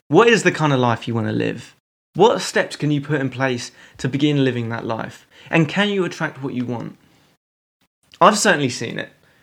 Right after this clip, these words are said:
I've certainly seen certain people in my life, s-, you know, eventually and slowly drift away from me because I'm just a different person to what I used to be. And that's normal. That's life. And you know what? That opens up,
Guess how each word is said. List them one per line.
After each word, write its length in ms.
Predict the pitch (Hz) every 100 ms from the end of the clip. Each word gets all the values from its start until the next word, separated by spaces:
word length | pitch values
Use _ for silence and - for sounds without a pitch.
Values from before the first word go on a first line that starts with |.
| -
I've 160 | 196
certainly 280 | - 190 151
seen 200 | 139 139
certain 320 | - 143 123
people 300 | 123 120 123
in 60 | 117
my 220 | 117 127
life, 340 | 123 113 113 - - -
s-, 260 | - - - -
you 180 | - 135
know, 240 | 113 110 -
eventually 520 | 127 156 160 135 123
and 100 | 113
slowly 360 | - 135 147
drift 340 | 120 127 131 -
away 240 | 120 131
from 180 | 135 117
me 100 | 117
because 260 | 127 - 123
I'm 220 | 135 131
just 200 | 127 -
a 40 |
different 320 | 127 131 135
person 340 | 120 135 127 127
to 100 | -
what 120 | 127
I 20 |
used 300 | 123 131 143
to 80 | -
be. 260 | - - - _ - -
And 100 | 147
that's 160 | 180 180
normal. 520 | 190 208 135 - - _ -
That's 220 | 170 -
life. 460 | 180 190 113 - - -
And 120 | - 151
you 80 |
know 140 | 165 175
what? 320 | 165 208 240
That 160 | 190 180
opens 300 | 185 165 160
up, 260 | 147 -